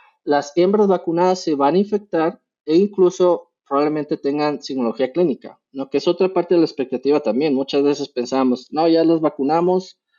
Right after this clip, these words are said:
ya espero tener cero problemas, cero signología clínica". Pero la expectativa es otra. La expectativa es que el proceso de vacunación va a minimizar la severidad y la duración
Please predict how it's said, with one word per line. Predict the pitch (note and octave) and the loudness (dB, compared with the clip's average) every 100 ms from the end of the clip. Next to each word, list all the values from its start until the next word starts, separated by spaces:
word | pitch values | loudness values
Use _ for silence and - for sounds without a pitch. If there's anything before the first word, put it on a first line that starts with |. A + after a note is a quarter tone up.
| _ _ _ | _ _ _
ya | B2 C3 C#3 C#3 | -4 2 2 2
espero | C#3 C#3 C#3 C3+ C3 | -2 -4 0 2 0
tener | - A#2 B2+ | -4 -2 -2
cero | B2+ - C#3+ C#3+ C3+ C3 B2 | -2 -4 0 2 2 2 0
problemas, | B2 A#2+ A#2+ C3 C3 B2+ - | -2 0 2 0 0 -4 -4
cero | B2+ B2+ B2+ | -2 2 2
signología | B2+ A#2+ G#2+ A2+ A2 | -2 -8 -8 -6 -8
clínica". | - F#2+ F#2+ - - _ _ - - - - _ - | -8 -12 -12 -18 -20 _ _ -20 -20 -20 -20 _ -2
Pero | C#3 | 0
la | C3+ | 0
expectativa | C#3+ C3 C3 D3+ E3 | 0 0 2 4 2
es | D#3+ | 2
otra. | G3 F#3+ A#2+ F#2+ _ | 0 -2 -6 -6 _
La | C#3 | -8
expectativa | A#2+ - B2+ B2+ B2+ D#3+ E3 D#3+ | -6 -4 -2 -2 2 4 4 2
es | D#3+ | -2
que | - B2+ | -2 -4
el | - | -2
proceso | G#2+ C3 F3 A3 | -8 -4 2 4
de | G#3+ | 4
vacunación | G#3 G3+ F#3 - D#3+ D3 D#3 - | 2 0 0 -2 0 0 -2 -4
va | C#3+ | -2
a | C#3+ | 0
minimizar | E3+ D#3+ C#3+ B2+ A2+ - - D#3 C#3 - _ _ _ | 0 0 0 -2 -2 -8 -4 0 0 -2 _ _ _
la | B2 B2 | -6 -6
severidad | - B2 A#2 A#2+ C3 D#3+ F#3 F#3+ | -2 -2 0 2 2 4 2 -2
y | D3+ | -2
la | C3+ C3 | 0 2
duración | A#2+ A2 A2 - C#3+ D3+ E3 | 0 -2 -4 -4 -2 0 -2